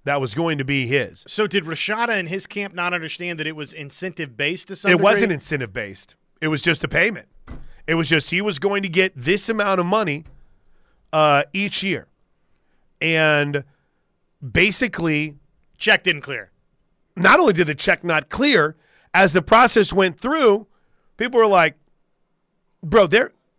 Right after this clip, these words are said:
Speaker 1: you don't, you don't have the right to offer up this kind of money. This isn't, this isn't a situation where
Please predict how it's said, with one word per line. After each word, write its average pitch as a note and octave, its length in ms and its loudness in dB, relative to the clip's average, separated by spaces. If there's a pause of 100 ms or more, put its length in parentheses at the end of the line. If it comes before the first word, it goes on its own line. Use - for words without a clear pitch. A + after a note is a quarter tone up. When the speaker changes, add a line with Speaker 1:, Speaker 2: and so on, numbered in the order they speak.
(800)
Speaker 1:
you D3+ 180 -2
don't, D4+ 180 -4 (720)
you C#3 240 -4
don't D#4+ 180 -2
have E3 360 -2
the C#3 100 0
right D3 440 0 (640)
to E3 120 -12
offer D#3 440 -2
up C3+ 180 -2
this C#3+ 220 -4
kind C#3 340 -8
of A2 120 -14
money. A#2 380 -10 (920)
This G#3+ 240 2
isn't, G#3 420 2 (1000)
this G3 200 2
isn't B3+ 200 0
a G#3+ 60 2
situation F3+ 920 -4
where D#3+ 480 0